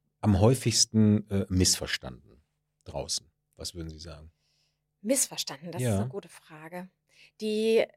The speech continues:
Speaker 2: Intimchirurgie,
Speaker 1: Ja.
Speaker 2: würde ich sagen, ist immer noch ein Thema. Äh, deshalb, deshalb habe ich's mir als Herzensangelegenheit
Speaker 1: Will
Speaker 2: auch
Speaker 1: ich
Speaker 2: auf
Speaker 1: jetzt
Speaker 2: die
Speaker 1: drauf zu
Speaker 2: Fahne
Speaker 1: sprechen
Speaker 2: geschrieben.
Speaker 1: kommen, ja?
Speaker 2: Ja, ähm, bei Instagram aufzuklären.
Speaker 1: Mhm.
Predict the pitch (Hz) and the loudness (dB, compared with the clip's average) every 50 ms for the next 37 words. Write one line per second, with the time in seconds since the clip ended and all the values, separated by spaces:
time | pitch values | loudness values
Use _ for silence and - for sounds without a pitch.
0 | _ _ _ _ _ 226 233 247 - - - 320 311 - - - 175 - 143 - | _ _ _ _ _ -4 -4 -4 -2 -2 -2 0 0 0 -2 -2 -4 -6 -8 -14
1 | _ 170 170 185 214 202 208 196 190 208 202 190 - - 190 185 202 220 214 - | _ -12 -8 -4 0 0 2 2 2 0 -2 -4 -6 -6 -6 -4 -4 -6 -8 -10
2 | - - - 240 233 220 - - 220 - - - 220 220 240 240 240 247 254 254 | -14 -10 -8 -6 -6 -6 -8 -10 -12 -10 -10 -6 -2 -2 0 0 0 0 0 0
3 | 262 262 254 - - - - - - _ - 214 220 - 247 226 220 - _ _ | 0 0 -2 -4 -6 -12 -16 -16 -16 _ -4 -2 -2 2 2 2 2 2 _ _
4 | - 220 - - 214 - 254 254 269 262 - 226 233 226 220 196 131 - - 113 | -6 -6 -6 -6 -6 -4 -2 -2 -2 -2 -2 -2 0 0 0 0 0 -4 -6 -6
5 | 196 208 - - - - 226 220 240 - - 247 - - - 240 254 233 226 214 | -6 -6 -8 -10 -8 -6 -6 -6 -6 -8 -12 -14 -12 -8 -2 -2 0 0 2 2
6 | 226 226 226 226 220 - 208 202 214 214 - - - 101 110 120 123 - - 110 | 2 2 2 0 -4 -2 0 0 0 0 -4 -4 2 4 6 6 6 6 4 2
7 | - - 117 107 113 104 107 104 113 - - - 107 98 - 120 110 - - 147 | 0 0 0 0 0 0 2 0 0 0 2 2 0 2 2 0 0 2 2 0
8 | 156 156 175 196 92 196 196 147 - _ _ _ _ - 220 214 214 214 214 214 | 2 4 4 6 8 8 6 6 2 _ _ _ _ -2 -2 0 0 -2 -2 -4
9 | 208 208 196 - 240 - - 226 - - 202 - - 240 240 - - 285 - - | -2 -2 -2 -2 -4 -8 -10 -10 -8 -8 -8 -4 -4 -6 -6 -6 -14 -16 -16 -18
10 | - - 233 233 240 247 254 269 294 202 196 - - 95 113 120 | -10 -4 -4 -2 0 0 -2 -2 -2 -4 -4 -4 -4 -6 -8 -10